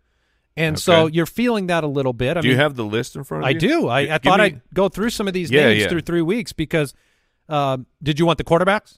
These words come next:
Speaker 1: Is that what you're
Speaker 2: Yes,
Speaker 1: saying?
Speaker 2: please.
Speaker 1: Yeah, so right now, points per game, the quarterback one is Kirk Cousins.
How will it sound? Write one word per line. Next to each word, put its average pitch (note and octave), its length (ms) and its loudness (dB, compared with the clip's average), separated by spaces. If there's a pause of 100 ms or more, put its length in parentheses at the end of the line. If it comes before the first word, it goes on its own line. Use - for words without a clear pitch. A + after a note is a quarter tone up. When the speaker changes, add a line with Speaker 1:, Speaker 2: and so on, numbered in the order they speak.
(120)
Speaker 1:
Is C3 60 -6
that C3 80 -2
what B2+ 60 -4
you're B2+ 120 -2
Speaker 2:
Yes, B2+ 180 4
Speaker 1:
saying? - 80 -16
Speaker 2:
please. A#2 420 -4
Speaker 1:
Yeah, E3 220 4
so E3 200 0
right F3 240 2
now, F#3+ 160 0
points G3 300 -4
per C4+ 160 -6
game, E3 400 -4 (200)
the D#3 120 -6
quarterback F3 540 -2 (120)
one D#3 360 -2
is F#3+ 140 -4
Kirk E3+ 220 -6
Cousins. F3+ 480 -6